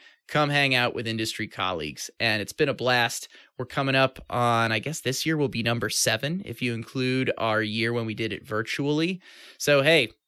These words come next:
keeps on rolling. Automation Fair twenty twenty-two in Chicago, Illinois. Guaranteed to be a good time. So the first live event was great. And I'm gonna say my number one favorite memory, and maybe it's just sticking out 'cause it's so present right now,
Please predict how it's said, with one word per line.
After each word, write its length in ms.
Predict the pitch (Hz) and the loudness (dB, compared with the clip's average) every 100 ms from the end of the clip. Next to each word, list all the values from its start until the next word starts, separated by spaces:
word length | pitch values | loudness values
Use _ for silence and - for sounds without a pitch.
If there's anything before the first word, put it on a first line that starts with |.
| _ | _
keeps 360 | - 165 - | -4 -4 0
on 240 | 160 151 143 | 2 2 2
rolling. 480 | 139 143 147 147 143 - | 4 4 2 0 -4 -2
Automation 480 | 123 123 127 - | 0 2 0 0
Fair 160 | - 135 | -2 -2
twenty 300 | - 139 131 | 0 -2 -2
twenty-two 600 | - 131 123 - - 127 | -2 -2 -2 -2 0 0
in 160 | 101 117 | -2 -6
Chicago, 800 | - - - 135 135 131 131 - | -8 -10 -6 0 2 4 4 2
Illinois. 580 | 123 120 120 123 131 131 - - _ - | -2 -4 0 2 2 0 -4 -20 _ -2
Guaranteed 500 | 117 120 113 117 98 | 2 2 0 -2 -2
to 60 | |
be 140 | 101 98 | -4 -4
a 60 | |
good 320 | 95 104 87 - | -4 -4 -4 -6
time. 420 | - 73 139 147 | -10 -10 -14 -12
So 160 | - 123 | -2 -2
the 60 | 117 | 0
first 300 | 160 170 - | 2 2 4
live 220 | 131 127 | 4 4
event 220 | 117 113 | 0 -2
was 160 | 104 - | -4 -2
great. 340 | 123 117 110 - - - | 2 2 0 -12 -20 -8
And 100 | 131 | 0
I'm 80 | 147 | 2
gonna 140 | 165 | 2
say 200 | 147 160 | 2 2
my 140 | 139 120 | 4 2
number 460 | 120 139 151 151 | 0 2 2 2
one 320 | 139 131 135 127 | 0 0 0 0
favorite 480 | - 123 113 117 | 2 2 2 -2
memory, 360 | 90 110 113 113 | -2 -2 0 -2
and 100 | 110 | 0
maybe 240 | 117 123 | 2 2
it's 120 | 135 131 | 2 0
just 240 | - 143 | 0 0
sticking 320 | - 147 135 | 0 2 4
out 180 | 123 117 | 2 0
'cause 180 | - - | -4 -10
it's 120 | - | -6
so 220 | - 113 | 0 0
present 480 | 107 - 123 - 95 | 0 0 0 0 -6
right 220 | 98 95 | -4 -4
now, 280 | 107 104 90 | -2 -2 -2